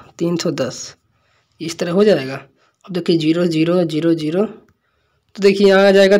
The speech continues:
तेरह हज़ार तीन सौ दस बराबर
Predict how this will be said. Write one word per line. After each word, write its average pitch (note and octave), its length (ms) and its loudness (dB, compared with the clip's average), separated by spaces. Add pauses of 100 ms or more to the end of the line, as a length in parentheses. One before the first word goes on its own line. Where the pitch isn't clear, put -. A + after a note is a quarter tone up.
तेरह F3 300 4
हज़ार F3+ 300 4 (640)
तीन F#3 140 -2
सौ E3+ 140 -4
दस F#3 380 -2 (1600)
बराबर F3 480 2